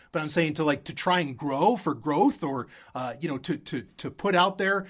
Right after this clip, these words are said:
and maybe convince some people of what's going on, none of that shit works. Social media doesn't do a god-, it just doesn't do a thing. And the way the algorithms are set up, it just, it, it, it, I mean, and everybody knows this, it just keeps reinforcing your own worldview. You're not experiencing anything new. You're not gonna convince anybody. You're not reaching out to anybody.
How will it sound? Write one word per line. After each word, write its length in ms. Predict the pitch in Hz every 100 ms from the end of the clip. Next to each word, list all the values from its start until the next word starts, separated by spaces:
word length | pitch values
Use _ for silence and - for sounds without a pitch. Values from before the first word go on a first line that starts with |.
| - -
and 180 | 143 143
maybe 240 | 170 170
convince 480 | - 151 123 190 202
some 140 | 214
people 300 | 190 208 208
of 120 | 175
what's 200 | 165 185
going 260 | - 185 185
on, 220 | 214 277
none 180 | 349 415
of 80 | 339
that 220 | 294 285
shit 240 | 349 320
works. 540 | 339 403 381 - - - _ _ _
Social 380 | - 302 349 339
media 240 | 339 339 320
doesn't 320 | 311 294 311
do 160 | 302
a 20 | 294
god-, 460 | - 285 320 -
it 240 | 277 226 -
just 240 | 294 -
doesn't 320 | 294 277 277
do 140 | 269 269
a 40 |
thing. 440 | - 285 208 127 - _ - - _ _ _ _ _ _ -
And 100 | 233
the 60 |
way 120 | 254 311
the 100 | 285
algorithms 520 | 294 302 294 294 247
are 80 | 247
set 260 | 269 277
up, 220 | 285 285
it 60 | 220
just, 280 | 262 233 -
it, 60 |
it, 320 | 214 190 208 180
it, 460 | 170 - - 220
I 20 |
mean, 180 | 220 226
and 140 | 240 277
everybody 400 | 339 330 277 196
knows 300 | 196 240 160
this, 180 | 165
it 80 | 233
just 240 | 202 302 -
keeps 220 | 277 -
reinforcing 640 | 254 220 214 240 - 214
your 200 | 208 214
own 160 | 214 196
worldview. 480 | 240 190 131 127
You're 100 | 214
not 180 | 285 202
experiencing 680 | 147 - 123 117 117 - 117
anything 380 | 120 117 135 135
new. 160 | 165
You're 120 | 220 302
not 160 | 302
gonna 140 | 285 294
convince 400 | 262 294 302 254
anybody. 240 | 190 156
You're 100 | 185
not 160 | 269 269
reaching 240 | 302 285
out 180 | 294 285
to 80 | 262
anybody. 380 | 190 147 135